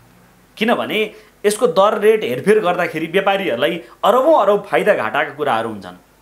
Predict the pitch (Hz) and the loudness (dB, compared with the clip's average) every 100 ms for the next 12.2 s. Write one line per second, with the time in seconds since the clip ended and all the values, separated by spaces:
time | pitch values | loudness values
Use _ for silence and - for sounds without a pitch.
0 | _ _ 156 165 180 196 208 - _ - | _ _ -10 -4 -2 -2 -6 -14 _ -4
1 | 294 214 214 214 208 196 233 262 - _ | 0 2 2 2 -2 -2 -8 -10 -14 _
2 | _ - 214 262 254 240 233 202 202 247 | _ 2 2 4 2 2 2 2 -2 -8
3 | 269 220 - - 147 214 254 254 240 240 | -12 -16 -20 -6 -2 0 2 0 0 -2
4 | 233 233 233 262 190 - - _ _ - | 0 -2 0 0 -2 -6 -20 _ _ -20
5 | _ _ - - 147 156 165 240 240 - | _ _ -10 -4 -2 -2 0 0 0 -2
6 | - 185 196 196 180 180 170 165 196 233 | -2 0 0 -2 0 0 0 0 0 -2
7 | - - 180 226 320 320 226 202 190 156 | -6 -2 0 2 0 0 0 0 -2 -2
8 | 156 - 151 185 165 156 160 156 135 190 | -2 -2 -4 -4 -2 0 0 -2 -2 -2
9 | 196 190 262 302 247 220 175 160 147 147 | -2 -2 2 2 2 -2 -2 -2 -2 -4
10 | 143 143 135 214 240 - - - 147 147 | -6 -8 -4 -4 -4 -10 -16 -8 -2 2
11 | 147 139 120 113 147 196 208 208 202 190 | 2 -2 -4 -6 -4 0 2 0 -2 -4
12 | 180 | -4